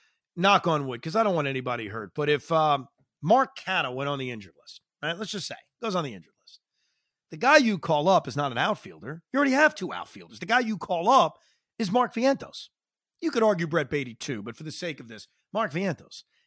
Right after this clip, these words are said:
And then your left fielder is either Tommy Pham or Tim LeCastro, or it's Jeff McNeil,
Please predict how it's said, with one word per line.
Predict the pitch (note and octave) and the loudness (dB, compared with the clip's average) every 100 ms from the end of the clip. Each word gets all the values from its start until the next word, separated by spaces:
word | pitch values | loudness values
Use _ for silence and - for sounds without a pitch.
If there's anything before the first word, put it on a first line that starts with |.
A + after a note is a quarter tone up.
| - | -8
And | E3+ G3 | -4 -2
then | B3+ | -2
your | A#3+ | -2
left | G3+ F3 | -2 -2
fielder | - D#3 D#3+ E3+ | -2 -4 -2 -4
is | C3+ | 0
either | C#3 C#3 | -2 -2
Tommy | B2+ C#3 B2+ | -6 -6 -6
Pham | A#2 A#2+ B2+ | -10 -10 -10
or | B2+ | -10
Tim | - B2 | -14 -14
LeCastro, | A#2+ A#2+ A2 A2 D#3+ G3 | -14 -14 -14 -12 -8 -8
or | C3 | -8
it's | G2+ | -12
Jeff | - G2+ - | -12 -14 -14
McNeil, | F#2 G#2 D3+ G3+ | -18 -10 -8 -8